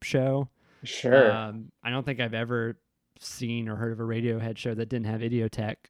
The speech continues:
Speaker 1: towards, like, the back half of it.
Speaker 2: Yeah, no, that's a
Speaker 1: Uh,
Speaker 2: really good point. Yeah.
Speaker 1: Um, but also, like, I know this isn't, like, a hot take or, or anything, but Everything in Its Right Place is such a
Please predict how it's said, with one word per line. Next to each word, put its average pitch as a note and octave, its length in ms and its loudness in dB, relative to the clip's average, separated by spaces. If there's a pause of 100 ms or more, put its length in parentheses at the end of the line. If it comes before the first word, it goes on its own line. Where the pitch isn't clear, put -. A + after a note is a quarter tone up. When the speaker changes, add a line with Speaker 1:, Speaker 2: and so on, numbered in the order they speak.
(460)
Speaker 1:
towards, C3 340 2
like, A2+ 180 -4
the A#2+ 80 -2
back A2+ 320 -4
half A#2+ 440 -6
of A#2 200 -6
it. A2+ 220 -6 (500)
Speaker 2:
Yeah, B2 480 6
no, A#2+ 140 2
that's B2+ 220 4
a E3+ 60 4
Speaker 1:
Uh, D#3 40 6
Speaker 2:
really C#3+ 200 8
good A#2 180 6
point. F#2 420 2 (1200)
Yeah. A#2+ 380 4
Speaker 1:
Um, B2+ 160 -4
but D#3+ 100 0
also, B3+ 440 0
like, F#3 280 -2
I C#3 60 0
know C#3+ 160 4
this C#3+ 180 2
isn't, A2+ 420 -2 (140)
like, A2 300 -6 (240)
a A2 80 -4
hot A2 260 -4
take B2 260 0
or, G#2 280 -4
or A2+ 80 -6
anything, A2 340 -4
but A2 320 -4 (140)
Everything F#3 340 0
in D#3 60 0
Its B2 180 -2
Right A#2 160 0
Place A2+ 480 -4
is A2+ 180 -6
such - 460 -6
a G#2+ 460 -4